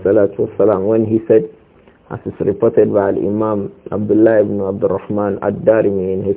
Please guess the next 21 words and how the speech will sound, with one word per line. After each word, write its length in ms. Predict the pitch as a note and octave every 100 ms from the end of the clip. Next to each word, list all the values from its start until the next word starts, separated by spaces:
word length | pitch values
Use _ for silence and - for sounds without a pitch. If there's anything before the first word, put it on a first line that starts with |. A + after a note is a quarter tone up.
| -
Sunan, 280 | C3 G#2+ G#2 - _ _ _ -
Sunan 340 | G#2 G2 G2+
Darimi, 480 | G2+ G#2+ G#2 G2+ A2 - _ - - - -
that 120 | G2+
the 80 | -
Prophet 320 | A2+ G#2 G2+
said, 140 | G#2+
alayhi 400 | - F#2+ G#2+ G2
salatu 420 | - G2+ G2+ - F#2
wasalam, 440 | - G#2+ A2 A#2 - _ _ _
"طوبى 460 | C3+ B2+ A2+ G#2+ G2+
لمن 260 | G2+ G#2 G2+
رآني 840 | G2 - G#2 G#2+ A2+ A#2+ C3+ D#3+ -
وآمن 720 | A#2 - G#2+ G2 G#2 G2+ F#2
بي." 140 | G#2+ G#2+ F2+ - _ _ _ _ _ _ _ _ _ _
He 60 | - -
says, 100 | G2+ -
"طوبى 400 | C#3+ A#2+ A2+ G#2+ G2+
لمن 320 | G2 A2+ B2
رآني 640 | G#2+ G#2 G#2 A2+ A#2+ C#3+
وآمن 520 | E3 G#2+ G#2 G2 G2+